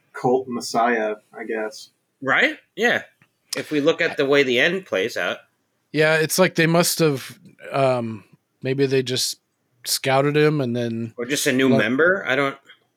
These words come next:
Speaker 3: Well, I was thinking maybe they scouted him through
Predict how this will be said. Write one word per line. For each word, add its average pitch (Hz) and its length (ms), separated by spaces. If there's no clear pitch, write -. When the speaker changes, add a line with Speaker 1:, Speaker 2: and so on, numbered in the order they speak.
Speaker 3:
Well, 190 340
I 180 100
was 226 160
thinking 196 320
maybe 170 240
they 151 180
scouted 151 500
him 147 400
through 135 600